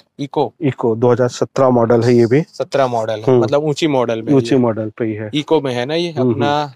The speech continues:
Speaker 1: उनचालीस एचपी मत
Speaker 2: नहीं,
Speaker 1: है?
Speaker 2: पैंतीस एचपी की
Speaker 1: पैंतीस
Speaker 2: गाड़ी।
Speaker 1: एचपी, अच्छा, इको है यहाँ।
Speaker 2: जी, जी।
Speaker 1: But सत्रह मॉडल कितना घंटा चला होगा, सर?
Speaker 2: ये लगभग आपका,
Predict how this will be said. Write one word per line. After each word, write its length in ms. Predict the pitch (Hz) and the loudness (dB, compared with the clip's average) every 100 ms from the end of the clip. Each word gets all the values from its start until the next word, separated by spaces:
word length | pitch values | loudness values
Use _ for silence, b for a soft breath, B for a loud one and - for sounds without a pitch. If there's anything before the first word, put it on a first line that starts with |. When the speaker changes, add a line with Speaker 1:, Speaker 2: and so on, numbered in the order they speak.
| _ | _
Speaker 1:
उनचालीस 380 | 143 151 147 170 | -4 0 0 2
एचपी 240 | 165 - | 0 0
मत 80 | 175 | 2
Speaker 2:
नहीं, 160 | 156 127 | 2 2
Speaker 1:
है? 100 | - | 0
Speaker 2:
पैंतीस 360 | 151 143 147 127 | -2 0 0 0
एचपी 260 | 113 - | -4 -2
की 60 | 143 | 0
Speaker 1:
पैंतीस 180 | 127 120 | 0 0
Speaker 2:
गाड़ी। 120 | 117 | 0
Speaker 1:
एचपी, 120 | 110 | -2
अच्छा, 180 | 131 143 | -2 -2
इको 320 | 135 131 143 | -4 -2 -2
है 160 | 117 107 | -2 -6
यहाँ। 120 | 110 | -10
Speaker 2:
जी, 160 | 120 120 | -2 0
जी। 240 | 101 101 101 _ _ _ | 0 -8 -10 _ _ _
Speaker 1:
But 180 | 143 - _ _ | -6 -6 _ _
सत्रह 340 | - 143 165 | -6 0 0
मॉडल 280 | 165 151 156 | 0 0 0
कितना 280 | 156 160 175 | -2 -2 0
घंटा 240 | 156 131 | 0 -2
चला 200 | 120 113 | -4 -6
होगा, 120 | 107 110 | -6 -10
सर? 160 | - - - - - | -18 -20 -20 -18 -12
Speaker 2:
ये 240 | 127 143 156 | 2 4 6
लगभग 560 | 151 143 143 156 147 | 4 2 2 0 2
आपका, 720 | 151 143 - 160 160 160 156 | 2 2 0 2 4 4 4